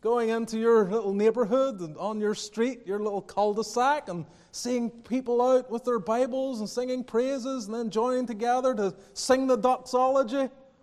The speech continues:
It would be a very different experience.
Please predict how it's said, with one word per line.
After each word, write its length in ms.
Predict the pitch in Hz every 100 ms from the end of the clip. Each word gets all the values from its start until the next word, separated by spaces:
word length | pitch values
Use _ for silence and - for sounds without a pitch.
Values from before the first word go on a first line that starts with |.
| _ _ _ _ _ _ _ _ _ _ _ _ _ _ _ _ _ _ _ _ _ - _ _ _ _ _ _ _ _ _ _
It 180 | 208 226
would 240 | 269 226
be 120 | 277 277
a 60 |
very 300 | 233 269 277
different 320 | 269 262 277
experience. 960 | 277 - - 330 359 262 135 - -